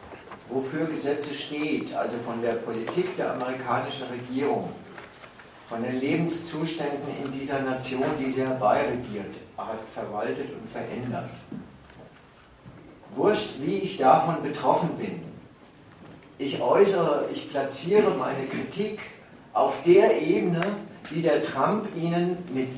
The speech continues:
seiner Abstraktion vorgegeben hat.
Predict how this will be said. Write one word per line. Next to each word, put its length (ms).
seiner 800
Abstraktion 880
vorgegeben 920
hat. 360